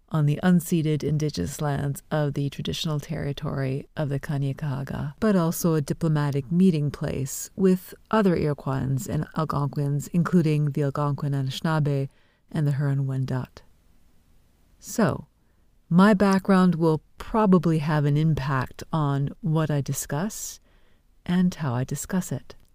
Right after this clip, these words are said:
It explains why I'll probably be sipping espresso, not alcohol,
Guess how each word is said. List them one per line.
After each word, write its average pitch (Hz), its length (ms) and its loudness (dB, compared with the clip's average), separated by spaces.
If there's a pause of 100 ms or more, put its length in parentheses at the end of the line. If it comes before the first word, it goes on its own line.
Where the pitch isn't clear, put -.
(100)
It 156 160 2
explains 190 680 4
why 131 460 0 (520)
I'll 151 260 0
probably 156 520 0
be 135 160 2
sipping 135 540 -4 (120)
espresso, 151 800 -6 (640)
not 156 280 0 (280)
alcohol, 139 720 -2